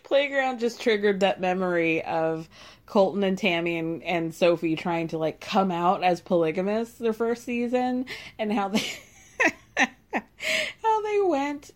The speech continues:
to, they were like, "We're gonna be out in public.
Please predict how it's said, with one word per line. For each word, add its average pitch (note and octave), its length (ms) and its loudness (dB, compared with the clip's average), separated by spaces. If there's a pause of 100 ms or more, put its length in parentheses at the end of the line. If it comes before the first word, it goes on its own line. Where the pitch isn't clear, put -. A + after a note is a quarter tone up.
to, A#3+ 640 0
they A3 80 -4
were A3 100 0
like, G3 240 0 (320)
"We're G#3 420 2
gonna G3+ 200 4
be G3 160 0
out G#3 180 0
in A#3 60 -6
public. F3 460 -2